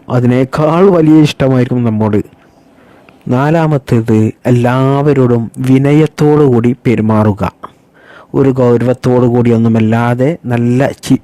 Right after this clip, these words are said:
പുഞ്ചിരിച്ചുകൊണ്ട് നല്ല വിനയത്തോടു കൂടി പെരുമാറുക. ഇനി അഞ്ചാമത്തേത്, പൊങ്ങച്ചവും അഹങ്കാരവും വെടിയുക.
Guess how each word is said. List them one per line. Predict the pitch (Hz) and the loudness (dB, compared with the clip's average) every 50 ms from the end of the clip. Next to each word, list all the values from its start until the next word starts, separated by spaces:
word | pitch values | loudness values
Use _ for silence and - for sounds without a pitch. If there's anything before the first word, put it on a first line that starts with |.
| _ - | _ -2
പുഞ്ചിരിച്ചുകൊണ്ട് | 131 123 123 123 123 143 131 131 120 - - 123 117 117 117 117 113 110 127 160 180 - - - _ _ _ _ - | -2 -2 -2 -2 -2 0 0 0 -2 0 -2 -2 0 0 0 -2 -2 -2 -2 -4 -4 -8 -14 -20 _ _ _ _ -2
നല്ല | 131 131 131 135 151 - - 131 131 | 0 2 2 2 0 -2 -4 -6 -2
വിനയത്തോടു | 135 143 139 143 147 160 165 160 - - - 170 180 180 180 165 | -2 0 2 2 2 2 0 -2 -2 -2 0 0 2 2 2 2
കൂടി | 139 127 127 147 185 180 - | 2 2 0 0 -2 -4 -4
പെരുമാറുക. | - 117 113 110 110 110 107 104 104 101 104 104 104 110 - - _ _ _ _ _ _ _ _ _ _ _ _ _ | -2 -2 0 0 0 0 0 0 0 -2 -2 -2 -4 -4 -6 -10 _ _ _ _ _ _ _ _ _ _ _ _ _
ഇനി | 147 147 151 170 - - 139 | -2 0 2 2 2 2 0
അഞ്ചാമത്തേത്, | 135 131 127 - 147 151 151 139 123 - - 110 107 104 110 107 107 107 107 - - _ _ _ _ _ _ - _ _ _ - - - _ _ _ _ _ _ | 0 0 0 0 -2 -2 -2 -2 -2 -2 -2 0 0 2 2 2 2 0 0 -2 -6 _ _ _ _ _ _ -20 _ _ _ -20 -20 -20 _ _ _ _ _ _
പൊങ്ങച്ചവും | - 156 156 160 160 170 185 190 - - 185 180 175 180 180 170 - - 120 | -4 -2 -2 -2 0 -2 -2 -2 -2 -2 -2 0 0 0 0 -2 -4 -4 -4
അഹങ്കാരവും | 127 - - 131 135 135 139 - 151 143 143 139 143 139 143 143 139 113 113 | -2 -2 -2 0 0 0 0 -2 -2 -2 0 0 0 2 0 0 0 0 0
വെടിയുക. | 117 113 104 110 107 110 110 - - | 0 0 2 2 2 2 0 0 -4